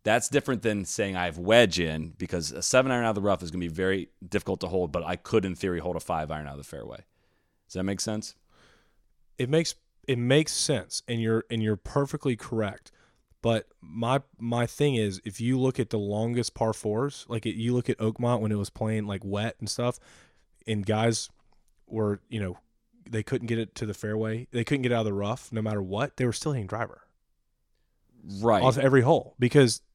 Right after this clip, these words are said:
Speaker 2: you're never gonna give up that chance. Because my point is, guys on the P G A Tour, they hit their driver equally as straight as their three wood or five wood. I just, I, maybe it's one percent, two percent. Like, if it's, it's not that big of a difference.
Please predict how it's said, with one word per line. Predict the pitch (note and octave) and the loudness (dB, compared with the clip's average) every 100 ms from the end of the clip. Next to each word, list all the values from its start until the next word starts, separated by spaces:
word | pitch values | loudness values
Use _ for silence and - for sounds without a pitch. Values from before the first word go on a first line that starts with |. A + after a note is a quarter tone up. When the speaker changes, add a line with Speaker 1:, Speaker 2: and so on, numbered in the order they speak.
| _ _ _ | _ _ _
Speaker 2:
you're | C3+ B2+ | 0 2
never | B2 B2+ D3 D3+ | 4 8 8 6
gonna | C3 A#2 | 4 2
give | A#2 | 2
up | A#2+ A2 | 2 2
that | G#2+ | -2
chance. | - C#3+ B2+ G#2 - - - _ | 0 0 0 -2 -8 -10 -20 _
Because | A#2 A#2+ G#2 - _ _ | -2 0 0 -4 _ _
my | C3 D3 | 2 2
point | C#3+ C3+ | 4 2
is, | A#2+ G#2 - | 2 0 -4
guys | - B2+ D#3 | 2 6 6
on | |
the | D3+ | 2
P | C#3+ | -2
G | C3 C3 | 0 0
A | |
Tour, | - F#2+ F2+ - _ _ _ _ _ | 0 -6 -6 -12 _ _ _ _ _
they | - C3+ | 4 6
hit | D3+ | 6
their | C#3+ | 4
driver | B2+ A#2 A2+ G#2 G2 - _ _ _ _ - _ | 4 6 4 4 0 -4 _ _ _ _ -20 _
equally | D3 C#3+ C#3+ B2+ | 4 6 4 2
as | A2 | 2
straight | - G#2+ G2+ | 0 -2 -2
as | G2 | -4
their | G2 | -6
three | - G#2 | -2 -2
wood | G2 | -2
or | |
five | F2+ F2 | -6 -8
wood. | E2+ E2 | -10 -4
I | B2+ | -2
just, | C3 - - - | 0 -2 -6 -2
I, | B2+ - | 0 0
maybe | C3+ C3+ C#3+ C#3 | 0 4 6 4
it's | - | 2
one | A2+ A2+ | -2 -2
percent, | G#2+ - F#2 | -4 -6 -8
two | - | -8
percent. | A2 - G#2 | -6 -8 -6
Like, | A2 | -8
if | A#2 | -6
it's, | C3+ A#2+ | -8 -6
it's | C#3 - | -6 -2
not | C3+ C#3 C3+ | 2 0 0
that | B2 G#2+ | -2 -2
big | A#2 G#2+ | -2 -4
of | |
a | |
difference. | G#2 D#3 - D#2+ | -2 -2 -4 -12